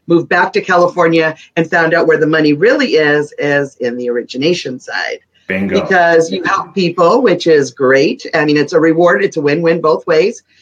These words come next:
Speaker 1: You make the money for it and get rewarded as well. So, um, that was always my, one of my draws. Of course, helping folks was a big, big second draw. Um, I wanted to make sure that everybody got in a home. I thought it was a cool thing.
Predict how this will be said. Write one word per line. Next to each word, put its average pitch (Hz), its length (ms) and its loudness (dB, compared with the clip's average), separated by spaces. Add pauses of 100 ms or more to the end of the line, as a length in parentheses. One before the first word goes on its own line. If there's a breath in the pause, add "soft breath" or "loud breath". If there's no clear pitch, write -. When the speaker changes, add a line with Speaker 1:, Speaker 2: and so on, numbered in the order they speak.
(100)
Speaker 1:
You 160 100 -2
make 156 200 -2
the 156 80 -2
money 156 220 0
for 170 220 -2
it - 60 -4
and 160 100 -10
get - 140 -2
rewarded 147 400 2
as - 160 -6
well. - 260 -8
So, 147 480 -2 (440 soft breath)
um, 165 300 2
that 226 180 2
was 233 100 4
always 220 320 2
my, 202 300 0 (240)
one 208 160 -2
of 262 80 2
my 202 140 2
draws. 143 760 -2 (100)
Of - 160 -16
course, 214 240 0
helping 190 340 -4
folks 170 400 -2
was 147 300 -8
a 147 160 -6 (500)
big, 175 300 0
big 254 240 0 (160)
second - 400 -4
draw. 127 420 -2 (460 soft breath)
Um, 156 340 0
I 160 120 0
wanted 165 240 2
to 160 80 -4
make 151 160 -2
sure 151 200 0
that 147 140 0
everybody 151 560 -2
got 170 160 -4
in 196 60 -2
a 180 40 0
home. 233 320 0
I 147 100 -8
thought 170 180 -2
it 165 40 0
was 180 140 0
a 175 60 -12
cool - 260 -2
thing. 240 260 0